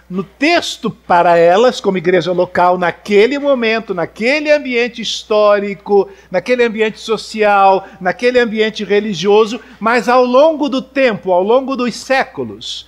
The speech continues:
E eu não vou me prender a isso. Também não vou começar uma série de estudos nas sete cartas, não pretendo fazer isso. Mas eu quero pensar com os irmãos rapidamente, recordando as cartas que o Senhor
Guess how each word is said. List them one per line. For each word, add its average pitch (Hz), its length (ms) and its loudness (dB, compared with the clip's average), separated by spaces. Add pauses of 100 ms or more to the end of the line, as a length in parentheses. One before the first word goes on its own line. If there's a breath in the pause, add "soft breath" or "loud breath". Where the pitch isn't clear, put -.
E 226 60 -4
eu 339 140 0
não 349 160 2
vou 220 200 2
me 202 120 0
prender 165 500 0
a 147 80 2
isso. 117 420 -8 (140)
Também 285 260 0
não 330 140 0
vou 233 180 2
começar 202 480 0
uma 196 200 0
série 185 260 -2
de 151 100 -16
estudos 190 640 -6
nas 202 260 -4
sete 233 440 -4
cartas, 185 500 -2
não 262 120 -4
pretendo 254 440 -6
fazer 214 380 0
isso. 190 420 -6 (220)
Mas 254 160 -2
eu 311 80 -4
quero 392 200 -2
pensar 220 400 -2
com 190 80 -6
os 147 100 -8
irmãos 170 400 -6
rapidamente, 202 880 -4
recordando 214 1040 0
as 160 220 -2
cartas - 640 -4
que 190 140 -8
o 214 60 -6
Senhor 190 580 -2